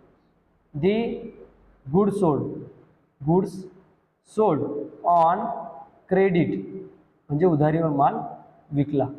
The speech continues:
अशी रेश ओढायची. झाला तुमचा पाच तारखेचा व्यवहार. त्यानंतर नेक्स्ट आहे दिनांक सात, goods sold for cash, परत मालाची विक्री आहे, पण आता विक्री कशी आहे? रोख स्वरूपामध्ये आहे,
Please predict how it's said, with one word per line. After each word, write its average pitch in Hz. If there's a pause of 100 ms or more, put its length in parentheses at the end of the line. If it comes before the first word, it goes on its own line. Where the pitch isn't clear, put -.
(320)
अशी 165
रेश 160
ओढायची. 135 (680)
झाला 185
तुमचा 208
पाच 190
तारखेचा 185
व्यवहार. 160 (440)
त्यानंतर 240
नेक्स्ट 233
आहे 226
दिनांक 208 (480)
सात, 156 (760)
goods 240
sold 262
for 214
cash, - (220)
परत 262
मालाची 226
विक्री 160
आहे, 151
पण 185
आता 196
विक्री 196
कशी 220
आहे? 214 (400)
रोख 226
स्वरूपामध्ये 151
आहे, 131